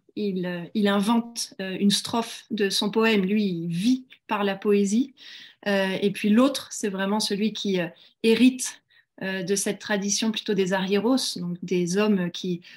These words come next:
emmènent les bêtes, euh, dans la cordillère pour l'estive et qui passent des mois, euh, seuls. Et, et donc, euh, dans cette relation-là, il y a peu de mots, c'est, ce ne sont que des actions.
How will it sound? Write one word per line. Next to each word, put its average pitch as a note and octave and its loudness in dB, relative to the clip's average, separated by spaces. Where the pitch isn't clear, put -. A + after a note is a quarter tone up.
emmènent G3+ 2
les G3 2
bêtes, G3+ -2
euh, F#3 -2
dans F3+ -2
la F3+ -2
cordillère F#3 -2
pour - -8
l'estive F#3+ 2
et F3 0
qui F3+ -8
passent F#3 -4
des F3+ -2
mois, F#3+ 0
euh, E3+ -6
seuls. C4 2
Et, G#3 4
et G#3+ 0
donc, B3+ 2
euh, A#3 2
dans A3+ 0
cette A3+ -2
relation-là, C4+ 0
il A3 -4
y G#3 -2
a G3+ -2
peu D4+ 2
de A#3+ 6
mots, B3+ 6
c'est, - -6
ce - -6
ne A#3 2
sont A3+ -2
que C#4 -2
des C4+ 2
actions. B3+ 0